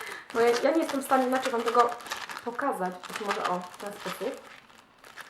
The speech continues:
Także naprawdę, no... Ja nie noszę kolczyków na co dzień. Czasami zakładam kolczyki do, y, na jakieś okazje, ale tego bym naprawdę nie założyła. I tak jak mówię, to nie jest kwestia gustu,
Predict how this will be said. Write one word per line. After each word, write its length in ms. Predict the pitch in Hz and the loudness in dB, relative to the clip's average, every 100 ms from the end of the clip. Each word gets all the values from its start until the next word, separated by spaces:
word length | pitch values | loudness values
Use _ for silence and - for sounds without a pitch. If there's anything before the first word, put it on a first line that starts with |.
| - - - - - - - - - _ _ _ _ _ _ _ - | -18 -20 -14 -14 -14 -20 -20 -20 -20 _ _ _ _ _ _ _ -6
Także 500 | 240 220 233 220 208 240 240 - - _ _ _ _ _ | -4 -2 2 4 4 0 -4 -8 -20 _ _ _ _ _
naprawdę, 480 | 214 233 202 180 180 | -2 4 4 4 0
no... 240 | 180 180 - 175 - _ _ _ - - - - - - - - - _ _ - - - | 2 0 -2 -10 -18 _ _ _ -20 -20 -20 -20 -20 -20 -18 -18 -20 _ _ -20 -20 -10
Ja 340 | 196 277 320 294 - - | 2 6 8 6 4 -2
nie 120 | 254 | 2
noszę 220 | 311 359 - | 4 2 2
kolczyków 380 | 220 226 233 | 2 2 -2
na 140 | 254 226 | 2 2
co 180 | 254 220 | 4 2
dzień. 200 | 185 180 | 2 -4
Czasami 360 | 190 269 277 | -2 0 0
zakładam 400 | - - 247 247 | 0 0 0 0
kolczyki 440 | 240 226 262 247 220 | 0 -2 -4 -6 -2
do, 520 | 214 208 208 208 202 202 | 2 2 4 4 2 0
y, 200 | 202 202 | -2 0
na 80 | |
jakieś 220 | 220 - - | -2 -4 -6
okazje, 440 | - 196 180 185 | 0 2 2 -2
ale 140 | 196 | -2
tego 180 | 208 247 | -4 -2
bym 140 | 226 226 | 0 0
naprawdę 320 | 220 220 185 | 0 -2 -2
nie 140 | 185 | -4
założyła. 460 | 180 180 170 170 - | -2 -2 -2 -4 -6
I 40 | |
tak 100 | - | -6
jak 80 | 254 | -4
mówię, 200 | 262 220 | -2 -2
to 100 | 254 | -2
nie 100 | 294 | -4
jest 100 | 277 | -4
kwestia 300 | - 226 214 | -6 -8 -6
gustu, 380 | 208 240 - | -6 -6 0